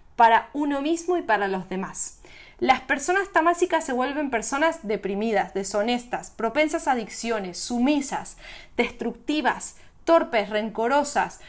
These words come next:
críticas, apáticas, aletargadas. Creo que no me dejé nada. <laughs> Es importante que después de esto no juzgues por ahí,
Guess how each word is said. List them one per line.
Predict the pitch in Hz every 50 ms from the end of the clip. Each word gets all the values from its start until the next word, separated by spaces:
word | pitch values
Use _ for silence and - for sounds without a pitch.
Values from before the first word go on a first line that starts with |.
| - - - - -
críticas, | - 330 349 349 339 - 262 - - 202 190 190 -
apáticas, | 214 214 - 311 320 320 330 339 339 - 339 349 339 - - - - - - -
aletargadas. | - 226 226 220 214 214 220 214 - 185 185 190 190 220 254 269 240 196 - - - - - - - - - - - -
Creo | - 262 277 294
que | 285 254
no | 233
me | 220 208
dejé | 196 196 190 - 185 170
nada. | - - - - - - - 190 202 202 196
<laughs> | 233 262 226 247 247 - 247 - 339 392 403 403 381 330 -
Es | 247 320 - -
importante | 302 269 - - 226 233 240 233 262 277 302 311 311 - 339 330
que | - 262
después | 240 226 190 - - - 262 311 349 320
de | 330 330 359 392
esto | 381 - - 349 302 220
no | 254 269 294 359 403
juzgues | 370 - - 381 392 359 294 254 262 269 269 -
por | - - 233 226
ahí, | 208 208 214 254 285 320 359